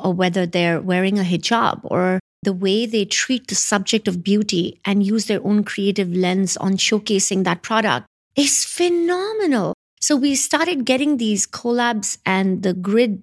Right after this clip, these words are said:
started blowing up because everyone had such a unique personality.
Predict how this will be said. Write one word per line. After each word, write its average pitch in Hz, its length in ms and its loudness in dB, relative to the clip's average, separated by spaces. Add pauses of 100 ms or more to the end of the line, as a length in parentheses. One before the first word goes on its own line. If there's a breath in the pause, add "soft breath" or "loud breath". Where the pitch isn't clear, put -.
started 185 440 0
blowing 180 380 0
up 214 240 -2
because 190 320 0
everyone 202 440 0
had 185 220 -4
such - 320 -2
a 220 40 2
unique 196 500 0
personality. 196 800 0